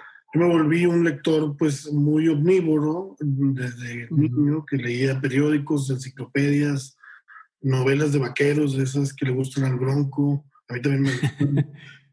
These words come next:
Speaker 1: Eh, eh, de todo, leía manuales de,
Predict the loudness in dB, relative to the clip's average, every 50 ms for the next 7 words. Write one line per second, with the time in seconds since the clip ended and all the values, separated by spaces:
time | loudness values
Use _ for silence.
0 | _ _ -2 0 0 2 0 0 0 0 0 0 -2 -4 -8 -14 _ _ -4 -2
1 | -2 0 0 -2 -2 -2 -4 0 2 4 4 4 4 2 0 0 0 2 2 2
2 | 2 2 2 2 2 2 2 2 2 2 0 0 0 0 0 -2 -4 -4 -2 -2
3 | 0 0 -2 -4 -6